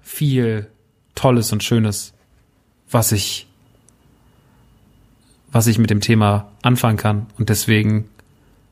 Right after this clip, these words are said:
war das hier ein kleiner Einblick. Und ich hoffe, es hat geholfen. Wenn ihr Lust habt, diesen Podcast zu unterstützen, geht auf die Patreon-Seite oder empfehlt mich einfach weiter.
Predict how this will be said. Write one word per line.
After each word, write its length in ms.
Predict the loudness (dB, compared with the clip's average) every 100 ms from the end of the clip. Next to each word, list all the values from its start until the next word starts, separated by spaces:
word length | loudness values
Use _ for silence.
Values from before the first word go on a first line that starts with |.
| _ _ _ _ _
war 140 | 0 2
das 200 | 0 0
hier 160 | 0
ein 120 | 0
kleiner 260 | -2 -2 -2
Einblick. 500 | -4 -6 -6 -10 -16 _ _ _ _ _ _ _
Und 80 | -12
ich 80 | -10
hoffe, 160 | -12
es 80 | -12
hat 100 | -12
geholfen. 460 | -6 -6 -6 -10 -16 -18 _ _ _ _ _ _
Wenn 120 | 0 2
ihr 100 | 4
Lust 200 | 4 2
habt, 160 | 0
diesen 160 | 0 0
Podcast 400 | -4 -2 -4 -2
zu 60 |
unterstützen, 720 | -6 -4 -4 -4 -4 -4 -8 _ _
geht 160 | -2
auf 60 | -2
die 80 | -4
Patreon-Seite 800 | -2 -2 0 0 -2 -2 -6 -8 _ _ _ _ 0
oder 380 | 4 4 2 -2
empfehlt 260 | -2 0
mich 100 | 2
einfach 220 | 2 2
weiter. 460 | 2 2 2 -2 -4